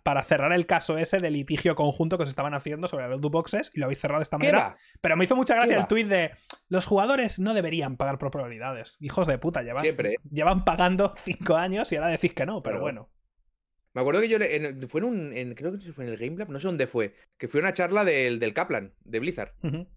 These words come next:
Speaker 2: Y, y estaba haciendo la entrevista, tal, no sé qué, y nadie hablaba de las putas loot boxes.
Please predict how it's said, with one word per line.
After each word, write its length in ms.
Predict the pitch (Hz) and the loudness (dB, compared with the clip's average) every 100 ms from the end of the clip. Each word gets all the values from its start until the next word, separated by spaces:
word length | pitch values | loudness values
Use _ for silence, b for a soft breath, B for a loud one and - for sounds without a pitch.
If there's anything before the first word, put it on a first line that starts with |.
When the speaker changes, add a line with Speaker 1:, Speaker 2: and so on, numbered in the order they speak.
| _ - - _ _ - | _ -20 -20 _ _ -2
Speaker 2:
Y, 1040 | 143 135 131 127 123 120 120 117 113 110 | 0 2 2 0 0 -2 -2 -2 -2 -2
y 40 | 117 | -4
estaba 180 | 123 120 | -6 -8
haciendo 180 | 127 | -4
la 60 | 123 | -4
entrevista, 440 | 120 143 214 190 | -2 -4 -2 -2
tal, 160 | 165 180 | -4 -4
no 80 | 165 | -4
sé 100 | 160 | -2
qué, 280 | 196 214 - | -2 -2 -6
y 200 | 127 127 | -10 -8
nadie 300 | 110 156 208 | -10 -6 -4
hablaba 180 | 170 175 | -2 -4
de 80 | 123 | -6
las 120 | - | -8
putas 220 | 131 120 | -10 -8
loot 140 | 104 | -8
boxes. 380 | 101 98 - - | -10 -12 -14 -20